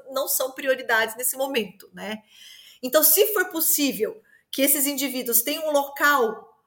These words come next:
com menos estímulos sensoriais pra esperar, isso vai já diminuir essa desregulação comportamental,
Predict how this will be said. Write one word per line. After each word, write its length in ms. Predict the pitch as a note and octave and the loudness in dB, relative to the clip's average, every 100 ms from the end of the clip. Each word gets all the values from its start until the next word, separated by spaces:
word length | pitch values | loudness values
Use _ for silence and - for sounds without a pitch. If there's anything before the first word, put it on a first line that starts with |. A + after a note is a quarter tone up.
| _ _ _ _ | _ _ _ _
com 120 | - | -8
menos 360 | C4+ D4+ D#4+ C4 | -2 -2 0 0
estímulos 520 | B3+ - D#4 D4 C4+ | 0 0 -2 -2 -2
sensoriais 840 | - A#3+ - A3+ A3+ A#3 A#3 A3 - | 0 0 0 0 2 2 2 -2 -4
pra 120 | A3 | -4
esperar, 600 | A3 - G#3 A#3+ A3+ - | -4 -4 0 2 0 -4
isso 400 | A#3+ - C4 A#3+ _ _ _ _ _ | -6 -4 -4 -8 _ _ _ _ _
vai 340 | G3 B3+ C#4 D4 | -4 4 4 4
já 120 | C#4+ | 0
diminuir 720 | B3 C#4 C#4+ C4 B3 C#4 C#4+ - _ - | 0 -4 -6 -4 -2 -2 -4 -18 _ -6
essa 200 | A#3 A#3+ | -2 0
desregulação 580 | C#4+ B3+ B3 B3 B3 | 0 4 4 4 -2
comportamental, 960 | B3 A#3+ A#3+ B3 B3 D#4+ C#4 G#3 - _ | -4 -2 -2 -2 -6 -6 -6 -6 -12 _